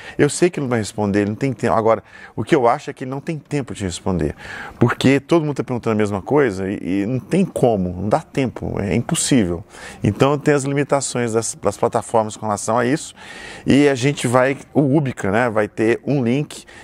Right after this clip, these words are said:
em que esse influencer vai disponibilizar, é, o valor do seu tempo pra conversar com você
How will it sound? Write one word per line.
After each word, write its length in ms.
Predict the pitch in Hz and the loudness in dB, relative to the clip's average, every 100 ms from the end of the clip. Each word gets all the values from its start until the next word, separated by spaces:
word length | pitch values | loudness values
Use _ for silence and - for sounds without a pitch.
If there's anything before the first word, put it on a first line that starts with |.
| - | -4
em 100 | 117 | -2
que 180 | - 127 | 2 2
esse 200 | - 120 | 2 -2
influencer 500 | 135 110 120 - 120 | 0 2 2 -2 -2
vai 220 | 101 117 | 0 0
disponibilizar, 680 | - 127 110 95 95 101 - - - - | -2 -4 -2 0 0 0 -2 -12 -20 -4
é, 240 | - 101 104 | 2 2 2
o 220 | - 110 | 2 0
valor 520 | 110 117 104 117 120 | 2 2 2 0 -2
do 120 | 98 | -8
seu 240 | - 143 120 | -2 -2 -2
tempo 340 | - 123 123 | -2 -4 -4
pra 100 | 117 | -6
conversar 440 | - 120 110 123 | -2 0 0 -4
com 220 | - 143 143 | -4 -2 2
você 440 | 147 - 113 | 0 2 0